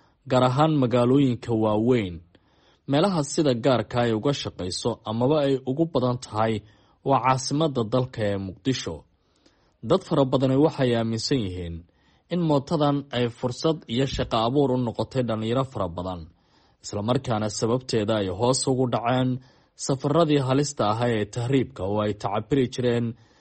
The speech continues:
da'yar fara badan oo khatar gelin jiray naftooda, mararka qaarna suuragal ka dhigtay in lagu waayo dhalinyaro fara badan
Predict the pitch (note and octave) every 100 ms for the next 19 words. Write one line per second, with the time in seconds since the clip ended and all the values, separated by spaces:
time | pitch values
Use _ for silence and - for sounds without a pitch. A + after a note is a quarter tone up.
0 | _ _ G#2 B2+ D#3 B2+ A2 - A2 G#2
1 | A#2 B2 B2 C3 A#2 A#2 - B2 - E3+
2 | D3+ C3 B2+ B2+ B2+ A2+ A2+ C3 - G2+
3 | F2+ F2 - _ _ _ - C3+ E3+ D#3+
4 | C3 C#3 A#2 A#2+ A#2+ - A#2 A2+ D3 D3
5 | C3+ F2+ - - A2+ G#2+ - _ _ _
6 | - D#3+ C#3+ B2 C#3 A2 A2+ C3 A2+ G#2
7 | G#2+ C3 B2+ G#2+ F#2 G#2 A2+